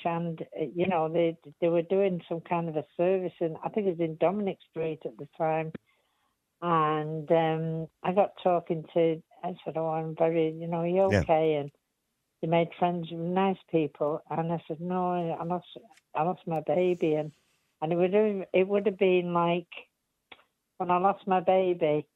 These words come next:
Speaker 1: it would have been about a few years prior to me coming to live in Ireland. Uh, and, um, the lady said to me, "Well, you know, your baby's, your baby's an angel." And I said, "Is, is my,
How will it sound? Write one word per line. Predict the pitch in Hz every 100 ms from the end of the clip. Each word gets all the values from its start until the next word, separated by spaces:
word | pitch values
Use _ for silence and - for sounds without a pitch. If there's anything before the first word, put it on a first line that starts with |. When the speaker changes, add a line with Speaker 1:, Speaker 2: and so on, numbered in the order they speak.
| _ _ _ _ -
Speaker 1:
it | 175
would | 190 175
have |
been | 185 180
about | 170 170 165 156
a | -
few | 185
years | 175 175 170 -
prior | 165 170 170 -
to |
me | 185 175
coming | 196 202 185
to | 202
live | 190
in | 196 196
Ireland. | 202 208 214 240 - _ _ _ _ _ _ _ _ _ 180
Uh, | 180 175 175 170 175 -
and, | 165 165 165 170 170 -
um, | 175 170 165 165 151 - _
the | 175 175
lady | 175 175 175 156
said | 196 208 -
to |
me, | 170 165
"Well, | 175 180 185
you | 190
know, | 185 190 185
your | 190 196
baby's, | 185 180 175 180 165 - _
your | 170 175 170
baby's | 175 170 165 175
an | 170
angel." | 170 175 170 185 185 180 _ _ _ _ _ _ _ _ -
And | 160 165
I | 139
said, | 156 156 - _ _ -
"Is, | 165 170 -
is | 175
my, | 190